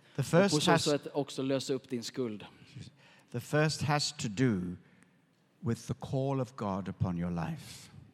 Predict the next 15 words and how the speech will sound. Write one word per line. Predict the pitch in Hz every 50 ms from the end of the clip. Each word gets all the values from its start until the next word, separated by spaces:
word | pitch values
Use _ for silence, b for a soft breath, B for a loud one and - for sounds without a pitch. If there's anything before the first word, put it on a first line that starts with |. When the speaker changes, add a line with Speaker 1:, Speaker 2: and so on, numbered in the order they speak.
| _ _
Speaker 2:
Det | - 139
första | 165 170 160 - - 170
har | 160 160 151 139 135 127 127 127 123 113 -
med | 120 127 120
din | 123 123 120 113 117
kallelse | - - 151 160 135 113 117 113 - - - - 123 113 101 - - - - _
att | - 113 107
göra. | 113 107 101 95 90 - b b b b b b b b b b
Speaker 1:
Romans | - - 113 117 120 120 117 -
chapter | - - 139 120 - - - 120
one, | 110 120 131 139 147 147 143 135
verses | 98 113 113 107 - - 117 107 -
fourteen | - - - 131 123 117 - - 117 107 104 101 95
to | - 95
fifteen. | - - 101 - - - 92 92 85 80 160 160 147 135 113